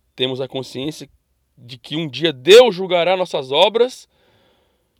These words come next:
nos estimulando a prosseguir, mesmo quando enfrentamos dificuldade. Servimos ao Senhor e não a nós mesmos. O apóstolo Paulo diz a Timóteo que ele tinha que pregar a palavra.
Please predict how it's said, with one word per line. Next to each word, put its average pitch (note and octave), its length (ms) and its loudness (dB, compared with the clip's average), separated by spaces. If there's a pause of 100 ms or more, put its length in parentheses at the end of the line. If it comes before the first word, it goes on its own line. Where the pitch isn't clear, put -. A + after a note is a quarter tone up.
(600)
nos D#3+ 180 -8
estimulando F3+ 640 2
a B3+ 60 4
prosseguir, D#3+ 500 -8
mesmo B3+ 840 2
quando F#3+ 260 -4
enfrentamos D#3+ 600 -8
dificuldade. A#2+ 840 -8 (960)
Servimos C3+ 640 -10
ao F#3+ 100 -8
Senhor F#3+ 420 -12
e B2 40 -14
não D#3+ 200 -12
a C#3 40 -10
nós G#2 180 -10
mesmos. - 460 -20 (1200)
O G#2 80 -14
apóstolo A2 400 -10
Paulo B2+ 440 2 (840)
diz C3+ 280 -14
a E3+ 80 -4
Timóteo D3+ 680 0
que C#3 100 -8
ele C3+ 120 -10
tinha D#3 200 -12
que - 100 -20
pregar D#3+ 540 2
a E3+ 60 -4
palavra. C#3 600 0